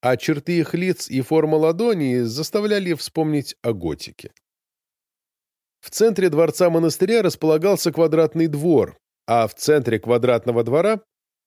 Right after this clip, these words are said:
квадратный бассейн с гранатовой водой. Вода в бассейне ребрилась, рдела,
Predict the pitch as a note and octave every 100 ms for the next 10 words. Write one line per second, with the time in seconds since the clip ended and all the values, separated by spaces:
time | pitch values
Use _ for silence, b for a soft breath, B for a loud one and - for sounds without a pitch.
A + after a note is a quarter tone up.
0 | _ _ - A2+ A#2+ C#3 C#3+ - G2+ G2
1 | F2 - D#3+ G3 F#3+ A2+ G2+ G#2 F#2 F#2
2 | F#2 C3+ D3 B2 E2 C#2 - _ _ _
3 | _ _ _ _ _ - A2+ D#3+ F#3+ A2+
4 | G2 - G#2 G2+ G2+ G2 B2 F#3+ E3 A2+
5 | E2 D#2+ D2 G2+ F3 E3+ C3